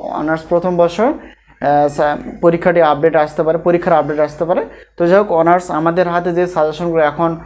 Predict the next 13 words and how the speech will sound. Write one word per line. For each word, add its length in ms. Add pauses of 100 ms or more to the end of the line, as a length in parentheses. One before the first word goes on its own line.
(260)
আহ, 180
রয়েছে 320
সেটি 220
হচ্ছে 300
যে 160
অনার্স 480
প্রথম 300
বর্ষ 240
অর্থাৎ 400
গণিত 280
বিভাগ, 360
রসায়ন 400
বিভাগ 240